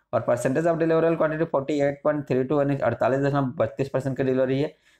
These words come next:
तो काफ़ी अच्छी डिलीवरी आप देख सकते हो। ट्वेंटी परसेंट उससे ज़्यादा की डिलीवरी अच्छी मानी जाती है, तो ट्वेंटी परसेंट से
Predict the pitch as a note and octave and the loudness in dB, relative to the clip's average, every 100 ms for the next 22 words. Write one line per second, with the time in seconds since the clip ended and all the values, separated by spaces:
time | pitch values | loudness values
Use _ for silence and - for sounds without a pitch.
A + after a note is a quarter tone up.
0 | _ B2 C#3 D3+ D#3+ D#3+ D#3 D#3+ D#3+ D3+ | _ 0 0 0 0 0 2 2 2 2
1 | D#3 D#3 - D#3 B2+ B2 C#3+ D3 D3+ C#3+ | 0 -2 -2 0 0 0 -2 0 -2 0
2 | D3 C3 C#3 C#3+ C#3+ C#3+ C#3+ - C#3 C#3 | 0 2 2 0 2 0 0 0 2 2
3 | C#3 C#3+ C#3+ C3 A#2+ C3 C3 C#3 C#3 D3 | 2 0 0 0 0 0 -2 -2 -2 -4